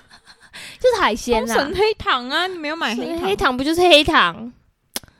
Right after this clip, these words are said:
Speaker 1: 什么啊？黑糖，真的吗？
Speaker 2: 冲绳产黑糖就是最有名。
Speaker 1: 你请观众留言给我们。<laughs> 冲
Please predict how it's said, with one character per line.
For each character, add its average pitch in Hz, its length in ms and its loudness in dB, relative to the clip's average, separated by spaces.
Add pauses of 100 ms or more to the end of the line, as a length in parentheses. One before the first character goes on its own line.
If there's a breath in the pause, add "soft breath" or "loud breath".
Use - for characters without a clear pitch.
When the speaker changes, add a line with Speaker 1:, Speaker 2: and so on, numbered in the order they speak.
(420 soft breath)
Speaker 1:
什 254 180 -8
么 226 160 0
啊？ 240 460 2
黑 302 180 -6
糖， - 180 -8
真 277 140 2
的 294 80 4
吗？ 240 300 4
Speaker 2:
冲 294 180 -4
绳 233 300 -2
产 185 300 -6 (400)
黑 247 200 -4
糖 202 280 -8
就 220 80 -14
是 220 100 -12
最 214 160 -10
有 185 80 -12
名。 233 340 -20 (220)
Speaker 1:
你 190 160 -12
请 190 300 -10
观 214 160 0
众 233 120 2
留 196 120 2
言 190 140 0
给 190 120 0
我 185 60 0
们。 185 160 -4
<laughs> 466 1300 2
冲 403 120 -2